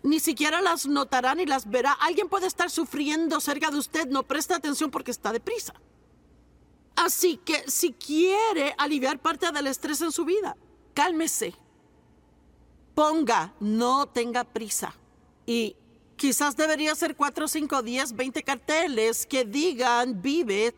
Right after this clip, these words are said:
sin prisa, sin prisa, sin prisa, sin prisa". Amén. Mi familia se burla, aunque realmente no es chistoso, es parte de mi vida. Muestra cómo soy. Siempre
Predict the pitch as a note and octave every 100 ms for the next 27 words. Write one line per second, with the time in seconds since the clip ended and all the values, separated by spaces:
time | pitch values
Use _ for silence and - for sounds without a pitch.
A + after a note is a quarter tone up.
0 | - - - C4+ A3 C#4+ D4+ - G3 F3
1 | - B3 C4 C#4+ D#4 A3+ E3+ - A#3+ G#3+
2 | C#4 C#4+ A3+ - - - - - - -
3 | - - C4 A3 F3+ D#3 - - - -
4 | - - - A3 C4+ D#4+ E4+ E4 - -
5 | - - - - - - - - - _
6 | C#4+ C#4 C4 B3 C#4+ C#5 A#4+ E4 C5+ C5+
7 | G#4 C4+ C4+ A#3+ A#3 C4+ C4+ B3 B3+ -
8 | B3 - C#4+ - A3+ G#3+ - A#3 A#3+ C#4+
9 | B3+ G#3 B3+ C#4 - _ _ _ _ _
10 | _ _ _ _ - C#4 G#4 C#4+ A#3+ G#3
11 | F#3 - C4 C4+ F#3 G#3+ - - _ -
12 | - - - _ - - _ _ _ _
13 | - - D#4+ E4 C#4+ F4+ F4+ -